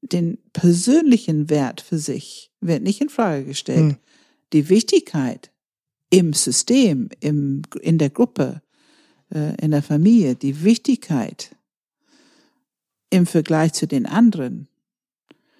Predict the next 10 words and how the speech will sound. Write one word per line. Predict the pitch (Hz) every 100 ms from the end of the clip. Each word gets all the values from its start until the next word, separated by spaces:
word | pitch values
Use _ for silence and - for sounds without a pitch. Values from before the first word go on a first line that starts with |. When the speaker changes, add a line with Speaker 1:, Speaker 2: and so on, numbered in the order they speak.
| _ _ _ _ _ _ _ -
Speaker 1:
ist | 147 -
das | 147
Thema. | - 151 135 139 147 _ _ _ _ _ _ _ _
Mein | 160 156 147 143
Sein, | 143 160 190 151 110 131 147
wie | 160 156
wichtig | 156 - 143 -
bin | 139
ich | - 190
hier? | - - 147